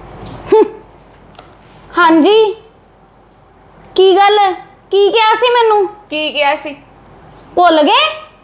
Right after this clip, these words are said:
Speaker 2: ਬੋਲ, ਕੀ
Speaker 1: ਤੁਸੀਂ
Speaker 2: ਕਿਹਾ?
Speaker 1: ਕਿਹਾ ਸੀ ਇਹ ਨਿੱਕੀ, ਮੈਂ ਨਿੱਕੀ ਨਹੀਂ,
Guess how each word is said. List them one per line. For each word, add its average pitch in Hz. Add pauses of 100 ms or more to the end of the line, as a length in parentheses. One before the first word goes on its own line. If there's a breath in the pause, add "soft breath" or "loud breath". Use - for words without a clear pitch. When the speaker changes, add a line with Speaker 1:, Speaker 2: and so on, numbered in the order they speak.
(480)
Speaker 2:
ਬੋਲ, 254 (140)
ਕੀ 269
Speaker 1:
ਤੁਸੀਂ 381
Speaker 2:
ਕਿਹਾ? 403
Speaker 1:
ਕਿਹਾ 427
ਸੀ 415
ਇਹ 508
ਨਿੱਕੀ, 381
ਮੈਂ 320
ਨਿੱਕੀ 349
ਨਹੀਂ, 427